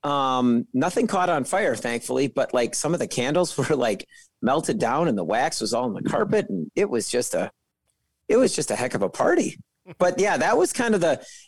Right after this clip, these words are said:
Speaker 1: and I don't know, maybe is that the best story that happened at the apartment? I don't know.
Speaker 2: I mean, it sounds pretty good.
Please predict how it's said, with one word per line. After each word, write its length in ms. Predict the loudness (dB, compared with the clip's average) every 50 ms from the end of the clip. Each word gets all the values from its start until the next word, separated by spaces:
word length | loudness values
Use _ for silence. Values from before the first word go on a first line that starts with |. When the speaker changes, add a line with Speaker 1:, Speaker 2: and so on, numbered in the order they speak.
| _ _ -4
Speaker 1:
and 100 | -2 -2
I 40 |
don't 80 | 0 2
know, 100 | 4 6
maybe 300 | 6 6 6 6 4 4
is 100 | 4 2
that 200 | 0 -2 -2 -2
the 60 | -4
best 340 | -4 -2 -2 -2 -2 -2 -4
story 300 | 0 2 2 4 4 4
that 140 | 4 2 2
happened 320 | 0 0 -2 -2 0 0
at 120 | -2 0 0
the 60 | -2
apartment? 480 | -2 -2 -2 -2 -2 0 0 -2 -2 -2 -2
I 80 | 0
don't 160 | 2 2 2
know. 320 | 2 2 2 0 -2 -4 -8 _ _ _ _ _ _ _ _
Speaker 2:
I 60 | -16
mean, 160 | -14 -14 -16 -18 _ _ -20
it 100 | -20 -20 _ _ _
sounds 260 | -20 -16 -14 -14 -12
pretty 160 | -12 -10 -10
good. 200 | -8 -8 -10 -10